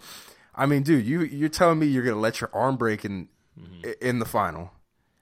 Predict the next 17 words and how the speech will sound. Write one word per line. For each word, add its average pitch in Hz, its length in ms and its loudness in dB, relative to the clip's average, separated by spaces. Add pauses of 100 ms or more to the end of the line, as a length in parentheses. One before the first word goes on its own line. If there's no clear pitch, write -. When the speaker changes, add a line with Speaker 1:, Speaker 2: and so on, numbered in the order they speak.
Speaker 1:
and 120 180 0
still 147 300 2
fight 117 340 -2
for 107 140 -8
more 123 560 0
than, 104 400 -4 (160)
um, 95 320 -8
more 131 280 2
than 143 120 2
ten 156 220 -4
seconds? - 440 -10
Like, 113 220 -10
that 139 140 -8
is 139 120 -10
just 123 240 -10
insane. 117 380 -8
Speaker 2:
Yeah. 90 200 -14